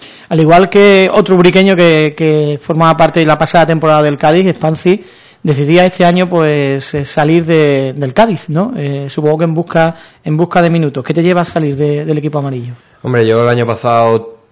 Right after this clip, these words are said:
Speaker 2: tuve minutos, la verdad, estuve jugando prácticamente toda la temporada, pero yo creo que la temporada que hice era, pues, por lo menos intentar hacer la pretemporada con el Cádiz B o estar
Speaker 1: Ujú.
Speaker 2: mínimo ahí.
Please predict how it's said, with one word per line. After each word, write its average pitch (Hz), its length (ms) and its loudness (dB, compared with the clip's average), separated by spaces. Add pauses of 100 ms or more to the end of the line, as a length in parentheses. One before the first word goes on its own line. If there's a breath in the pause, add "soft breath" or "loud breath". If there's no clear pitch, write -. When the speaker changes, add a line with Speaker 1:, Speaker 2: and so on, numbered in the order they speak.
(120)
Speaker 2:
tuve 120 300 -2
minutos, 127 340 -2
la 120 80 2
verdad, 117 300 2
estuve 110 420 -4
jugando 107 240 -6
prácticamente 107 460 -6
toda 107 100 0
la 104 100 0
temporada, 107 540 -6
pero 101 160 -6
yo 104 140 -6
creo 107 160 -6
que 101 80 -8
la 98 80 -8
temporada 98 420 -8
que 110 100 -4
hice 113 300 -6
era, 104 160 -6
pues, 101 100 -8
por 101 120 -8
lo 98 60 -10
menos 101 300 -8
intentar 101 1120 -8 (200)
hacer 107 240 -10
la 107 80 -2
pretemporada 107 500 -4
con 110 120 -4
el 104 100 -8
Cádiz 107 260 -4
B 107 200 -4
o 110 80 -2
estar 104 440 -2
Speaker 1:
Ujú. 156 80 0
Speaker 2:
mínimo 101 300 -6
ahí. 113 180 -6